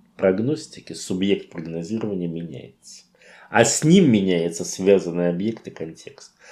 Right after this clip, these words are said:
Но, как правило, первый обход требует много времени, а второй делается уже очень быстро.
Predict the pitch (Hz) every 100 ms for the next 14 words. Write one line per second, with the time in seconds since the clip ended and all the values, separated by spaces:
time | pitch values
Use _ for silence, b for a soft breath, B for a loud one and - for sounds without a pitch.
0 | B B B 151 156 - - 127 92 95
1 | 92 107 92 95 92 - 98 110 104 98
2 | 117 165 190 190 165 156 147 110 95 -
3 | 117 127 104 98 95 87 - 90 92 101
4 | 92 - 95 104 160 160 - 131 117